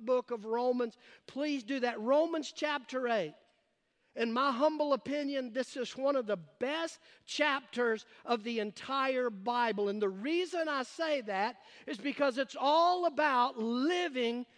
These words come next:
by the Spirit. Allowing God's Spirit to control my life rather than being controlled by my sinful nature or by my external circumstances.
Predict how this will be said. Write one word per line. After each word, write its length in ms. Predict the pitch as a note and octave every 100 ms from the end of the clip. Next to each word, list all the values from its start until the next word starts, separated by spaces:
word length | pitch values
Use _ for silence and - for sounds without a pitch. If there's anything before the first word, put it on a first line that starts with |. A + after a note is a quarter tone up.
| -
by 240 | F#3+ A3+ A#3+
the 120 | B3
Spirit. 600 | - - D4 C#4+ A3+ E3+ _ _ _ _ _ -
Allowing 720 | - C4 D4 D#4 E4+ F4 D#4+ A#3+
God's 440 | F#3 C#4+ D#4 C#4+ G3+
Spirit 840 | - - - - F4 F#4+ F#4+ D4+ -
to 100 | -
control 680 | B3+ B3 B3 - - C4+ A#3+
my 200 | A#3 A3
life 440 | G#3+ G3+ F#3+ A3+ B3+ - -
rather 560 | G3+ G#3 C#4+ E4+ E4 D#4+
than 200 | D4 C#4+
being 240 | C#4+ C4+
controlled 640 | A#3 B3 - C#4+ C#4+ C4+ B3
by 200 | A#3+ A#3+
my 240 | A#3+ G#3+
sinful 720 | - - - F4+ E4+ B3 C#4
nature 720 | B3+ D4+ E4+ D#4 - B3 A#3 A3+ - - -
or 520 | E4 E4+ C#4+ B3+ B3 - -
by 200 | F#3 C#4
my 200 | C4 B3+ C#4
external 560 | C4+ B3 - B3+ A#3 C4
circumstances. 1160 | - D#4 - C4+ - A#3+ G#3+ G3 - D3+ -